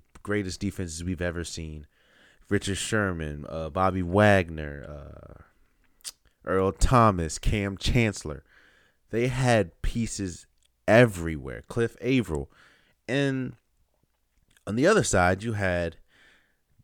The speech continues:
Doug Baldwin, Russell Wilson,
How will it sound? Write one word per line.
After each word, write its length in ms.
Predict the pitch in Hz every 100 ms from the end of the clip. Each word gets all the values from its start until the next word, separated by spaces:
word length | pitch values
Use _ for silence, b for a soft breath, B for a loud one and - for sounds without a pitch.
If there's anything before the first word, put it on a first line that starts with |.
| _
Doug 320 | 87 92 92
Baldwin, 760 | 87 117 110 98 78 73 67 - _ _ _ _ _ _ _
Russell 420 | 80 92 101 110 98
Wilson, 880 | 110 117 107 - - 73 69 62